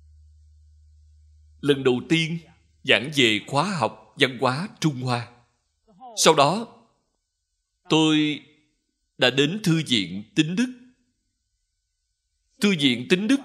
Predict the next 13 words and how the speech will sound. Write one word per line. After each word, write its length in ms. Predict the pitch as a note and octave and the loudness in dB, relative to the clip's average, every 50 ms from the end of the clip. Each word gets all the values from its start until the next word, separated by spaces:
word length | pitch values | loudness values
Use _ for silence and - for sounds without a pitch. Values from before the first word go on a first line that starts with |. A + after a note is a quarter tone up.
| - - - _ _ _ _ _ _ _ _ _ _ _ _ - | -6 -20 -20 _ _ _ _ _ _ _ _ _ _ _ _ 0
có 340 | - D#3 D#3 D#3+ F#3 A3 B3 A3+ | 2 4 4 4 2 -2 -2 0
một 200 | E3+ C#3+ A#2 - - | 0 0 0 0 0
từ 160 | D3 C3+ B2 | 0 0 0
đường 520 | B2 B2 B2 B2 A#2 A2+ A2 A2 G#2+ G#2 G2 - _ _ _ - | 0 0 0 0 -2 -4 -6 -6 -8 -10 -10 -16 _ _ _ -8
dạng 320 | - B2 B2 A2 F2+ G2 G#2 | 0 2 2 2 2 0 -2
họ. 480 | A#2+ G#2+ G2 E2+ - - A2 - - C3+ _ _ _ _ _ _ _ _ F#3 F#3 G3 F#3 _ _ _ _ _ _ _ _ _ _ _ _ _ _ _ _ _ _ _ _ _ _ _ _ _ _ _ _ _ _ _ _ _ _ _ _ _ _ _ _ _ _ _ _ _ _ _ _ _ _ _ _ _ _ D3+ F3 G#3+ A#3+ | 0 0 0 0 -2 -6 -12 -18 -20 _ _ _ _ _ _ _ _ _ _ -20 -20 _ _ _ _ _ _ _ _ _ _ _ _ _ _ _ _ _ _ _ _ _ _ _ _ _ _ _ _ _ _ _ _ _ _ _ _ _ _ _ _ _ _ _ _ _ _ _ _ _ _ _ _ _ _ _ -20 -8 0 0
Trong 200 | B3+ A#3+ C3 C3+ | 0 2 2 2
đó 440 | B2+ B2 B2 B2+ D3 F3+ G3+ A3+ F#3+ - - | 4 4 4 2 -2 -6 -8 -10 -6 2 4
có 100 | A3 A#3 A#3 | 6 6 6
bài 180 | A#2 A2+ A2 G2+ F#2+ | 4 -2 -2 -2 -4
vị 440 | A2+ A2 G2+ F2+ F2 F2+ G2+ - - _ _ _ _ _ _ _ _ _ _ _ _ _ _ _ _ _ _ _ _ _ _ _ _ _ _ _ _ - - - - - - - - - - - - - - - - - - D#3+ E3 - | -4 -4 -2 -4 -6 -8 -12 -12 -16 _ _ _ _ _ _ _ _ _ _ _ _ _ _ _ _ _ _ _ _ _ _ _ _ _ _ _ _ -20 -20 -20 -20 -20 -20 -20 -20 -20 -20 -20 -20 -20 -20 -20 -20 -20 -20 -20 -14 -6
của 340 | - D#3 C3 A#2 A2 A2+ B2 | -2 0 0 2 2 2 2
hơn 640 | F#3 G3+ F3+ D#3+ D#3+ D#3 D#3 D#3 D#3 D#3 D3+ D3+ | 2 0 0 0 2 2 0 0 -2 -4 -8 -8